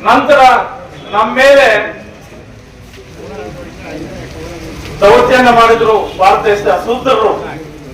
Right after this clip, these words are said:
ನಾ-, ತೊಂಬತ್ತು ಪರ್ಸೆಂಟ್ ಶೂದ್ರ ಜನಾಂಗದ ಮೇಲೆ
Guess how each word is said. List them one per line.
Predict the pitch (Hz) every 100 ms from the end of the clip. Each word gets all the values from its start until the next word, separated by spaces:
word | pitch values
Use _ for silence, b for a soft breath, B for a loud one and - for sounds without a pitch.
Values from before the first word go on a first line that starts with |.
| -
ನಾ-, | 180 185 202 202
ತೊಂಬತ್ತು | 202 240 262 262 294 240
ಪರ್ಸೆಂಟ್ | - 247 226 -
ಶೂದ್ರ | 254 262 254 - 240
ಜನಾಂಗದ | 240 240 233
ಮೇಲೆ | 226 226 240 202 - -